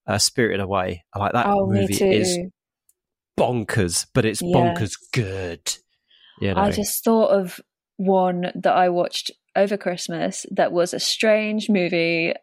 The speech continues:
Speaker 2: um, and I'm trying to find out what it was called.
Speaker 1: It's okay.
Speaker 2: Uh,
Speaker 1: We, we won't tell anybody that, uh, Zoe is currently browsing on I M D B to try and figure out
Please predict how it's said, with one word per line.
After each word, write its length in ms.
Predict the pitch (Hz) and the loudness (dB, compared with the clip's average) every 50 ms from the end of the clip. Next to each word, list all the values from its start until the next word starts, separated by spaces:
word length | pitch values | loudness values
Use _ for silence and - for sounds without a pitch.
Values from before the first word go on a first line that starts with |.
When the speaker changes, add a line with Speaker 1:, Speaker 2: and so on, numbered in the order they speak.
| - | -4
Speaker 2:
um, 540 | - 175 165 170 185 - - - - - - - - - | -2 0 0 0 0 -2 -4 -4 -6 -8 -10 -12 -10 -4
and 160 | - 196 185 | -2 -2 -2
I'm 120 | 175 180 208 | 0 -2 -4
trying 340 | - - - 403 370 370 370 | -4 -4 -2 0 0 0 0
to 60 | 359 | -2
find 300 | 359 - 381 392 370 392 | -2 0 2 2 4 4
out 140 | 370 330 330 | 2 2 4
what 180 | 359 359 359 | 4 4 4
it 40 | 359 | 4
was 180 | 359 370 392 - - | 4 2 0 -2 -4
called. 720 | - - - 453 453 440 415 403 403 403 392 403 403 392 370 - | -4 0 2 2 2 2 2 2 2 2 2 2 2 2 0 0
Speaker 1:
It's 760 | - - - - 135 127 101 - - 87 90 - 151 151 151 | -2 -2 0 2 2 4 4 2 2 2 2 2 2 2 4
okay. 160 | 147 143 143 | 4 4 4
Speaker 2:
Uh, 40 | 135 - - - - - - - - | 2 0 -4 -14 -16 -16 -14 -6 0
Speaker 1:
We, 140 | - 143 143 135 | 4 4 4 4
we 160 | 139 156 151 | 2 2 4
won't 260 | 139 151 151 139 123 | 4 4 4 4 2
tell 240 | - 147 131 127 - | 2 2 2 2 2
anybody 580 | - 156 160 175 160 127 123 117 113 113 113 110 | 2 2 4 4 4 4 4 4 4 4 4 4
that, 380 | 107 104 113 107 - - - - - | 2 2 2 2 2 0 -4 -6 -4
uh, 140 | - 107 107 | -2 0 0
Zoe 260 | 104 120 113 107 104 | 2 2 4 2 2
is 140 | - 107 - | 2 -2 -4
currently 460 | - - - 127 123 120 95 104 113 | -4 0 2 2 2 2 2 0 -2
browsing 440 | 104 92 107 107 104 98 92 107 101 | 0 2 2 2 2 2 0 0 0
on 120 | 101 101 | 2 2
I 180 | 98 - 104 101 | 0 0 0 0
M 140 | 98 98 95 | 0 0 0
D 160 | 98 98 95 | -2 -2 0
B 180 | - 98 95 | 0 0 -2
to 60 | 92 - | -2 -4
try 180 | - - 104 | -4 -2 -2
and 100 | 95 92 | -2 -2
figure 200 | - 101 87 95 | -2 -2 0 2
out 120 | 92 - | 4 4